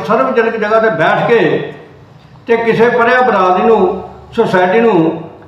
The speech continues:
ਤਾਨਾ ਮਿਹਣਾ ਦੇਣਾ। ਤੁਹਾਨੂੰ ਯਾਦ ਹੋਣਾ ਚਾਹੀਦਾ ਹੈ ਕਿ ਹਿੰਦੁਸਤਾਨ 'ਚ ਲੱਕੜੀ ਦਾ ਕੰਮ ਕਰਨ ਵਾਲੇ ਤੇ ਸੋਨੇ ਦਾ ਕੰਮ ਕਰਨ ਵਾਲੇ ਜਾਂ ਲੋਹੇ ਦਾ ਕੰਮ ਕਰਨ ਵਾਲੇ ਹੈਰੀਡੀਟਰੀ ਪੇਸ਼ੈਂਟ ਨੇ। ਅਸੀਂ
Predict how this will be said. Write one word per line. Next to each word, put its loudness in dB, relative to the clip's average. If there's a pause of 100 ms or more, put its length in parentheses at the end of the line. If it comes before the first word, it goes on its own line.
ਤਾਨਾ 2
ਮਿਹਣਾ 2
ਦੇਣਾ। 0 (1600)
ਤੁਹਾਨੂੰ 2
ਯਾਦ 2
ਹੋਣਾ 0
ਚਾਹੀਦਾ 2
ਹੈ 0 (600)
ਕਿ 0
ਹਿੰਦੁਸਤਾਨ 2
'ਚ 0 (1700)
ਲੱਕੜੀ -2
ਦਾ 0
ਕੰਮ 0
ਕਰਨ 2
ਵਾਲੇ 2 (280)
ਤੇ 4
ਸੋਨੇ 0
ਦਾ 4
ਕੰਮ 0
ਕਰਨ 0
ਵਾਲੇ 2 (340)
ਜਾਂ 2
ਲੋਹੇ 2
ਦਾ 2
ਕੰਮ 0
ਕਰਨ -2
ਵਾਲੇ 2
ਹੈਰੀਡੀਟਰੀ 0
ਪੇਸ਼ੈਂਟ 0
ਨੇ। 0 (1600)
ਅਸੀਂ 2